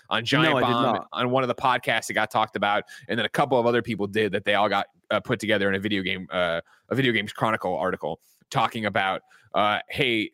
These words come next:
Speaker 1: the Xbox Series X gets as hot as a chimney, and that the, the expandable storage on the back gets super hot, and, uh, it could,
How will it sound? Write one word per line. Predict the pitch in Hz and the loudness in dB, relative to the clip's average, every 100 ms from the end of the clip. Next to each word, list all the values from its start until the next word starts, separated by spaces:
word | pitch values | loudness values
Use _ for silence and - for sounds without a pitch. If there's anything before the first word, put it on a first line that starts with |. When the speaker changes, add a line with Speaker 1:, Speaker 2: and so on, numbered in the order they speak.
| - | -8
Speaker 1:
the | 110 104 - | -2 0 0
Xbox | 123 - 101 | -2 -2 -2
Series | - 113 110 | 0 -2 0
X | 101 - - - _ _ | 0 -2 -10 -16 _ _
gets | 160 156 | -2 0
as | 160 | -2
hot | 135 139 135 | 0 2 2
as | 127 | 0
a | |
chimney, | - 120 104 87 82 - | -2 -2 -4 -6 -8 -4
and | 117 113 110 107 - - - - | 0 0 0 -6 -16 -20 -6 0
that | 120 117 | 0 2
the, | 120 113 113 | 0 -2 0
the | 123 113 | 2 2
expandable | 117 - 147 139 135 | 0 0 2 2 2
storage | - 139 127 | 4 4 4
on | 120 | 0
the | |
back | 104 123 110 | 0 -2 -2
gets | 107 - | -6 -4
super | - 101 101 | -6 -4 -2
hot, | 110 98 92 - | 2 2 2 -2
and, | 113 110 107 104 101 - | -2 0 0 0 -4 0
uh, | 101 92 | 0 0
it | 117 | -2
could, | 123 | -6